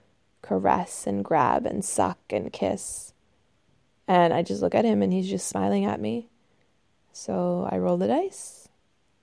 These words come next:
And they landed on suck neck. And then they landed on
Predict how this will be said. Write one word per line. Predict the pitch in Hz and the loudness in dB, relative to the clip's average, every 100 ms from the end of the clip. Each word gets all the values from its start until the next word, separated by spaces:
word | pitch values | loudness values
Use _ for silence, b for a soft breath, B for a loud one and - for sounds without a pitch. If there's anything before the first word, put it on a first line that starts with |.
| _ _ _ _ _ _ _ _ _ _ _ _ _ - | _ _ _ _ _ _ _ _ _ _ _ _ _ -4
And | 185 180 180 180 175 175 180 196 - - | 0 0 0 0 -2 -2 -4 -6 -10 -4
they | 190 180 | 0 0
landed | 180 - 180 98 98 101 - - b b b - | 0 -2 0 0 2 0 -2 -6 b b b -8
on | 185 180 196 202 202 196 196 196 _ _ _ _ _ _ _ _ _ _ _ _ _ _ _ _ _ _ | -4 -4 -4 -4 -4 -4 -4 -8 _ _ _ _ _ _ _ _ _ _ _ _ _ _ _ _ _ _
suck | - - - 214 - | -18 -10 -4 -4 -2
neck. | 208 196 247 - - - _ _ _ _ _ _ _ _ _ _ _ _ _ - | 0 0 -2 -10 -20 -20 _ _ _ _ _ _ _ _ _ _ _ _ _ -4
And | 185 180 180 180 185 | 0 2 2 2 0
then | 190 185 | 2 2
they | 185 - | 2 2
landed | 101 107 - 104 | 0 -2 -4 -4
on | - 214 - 202 | -4 -4 -4 -6